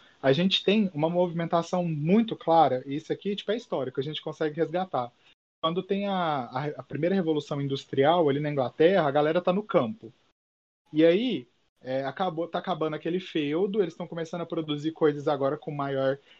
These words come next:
é, condição, então, tipo, se cria uma fábrica, vai industrializar a produção, eu começo a construir muito mais coisa com muito mais agilidade, eu preciso cada vez de mais pessoas.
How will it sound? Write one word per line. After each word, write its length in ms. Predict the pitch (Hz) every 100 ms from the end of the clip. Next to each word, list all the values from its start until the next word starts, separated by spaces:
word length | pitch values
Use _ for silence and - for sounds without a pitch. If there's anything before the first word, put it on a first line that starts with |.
| -
é, 440 | 135 131 131 135 -
condição, 960 | - 196 190 151 156 - 143 151 214 208
então, 260 | 156 160
tipo, 240 | 156 - 156
se 160 | -
cria 260 | - 185 208
uma 140 | 170
fábrica, 800 | 143 135 127 151 196 220 214 190
vai 160 | 151 160
industrializar 680 | 185 190 180 160 151 147 175
a 40 |
produção, 680 | 196 175 151 - 120 127 175 _ - _
eu 100 | 143
começo 340 | - 151 175 202
a 60 |
construir 560 | - 202 190 - 156 190
muito 260 | 254 240 208
mais 220 | 170 -
coisa 240 | 165 156
com 140 | 160 156
muito 280 | 151 165
mais 240 | 160 151 143
agilidade, 720 | 135 143 135 131 147 190 175
eu 80 | 185
preciso 380 | 175 - 214 -
cada 260 | 202 180
vez 400 | 151 151 196 269
de 80 | 240
mais 220 | 240 233
pessoas. 680 | - 240 - 147 123 - -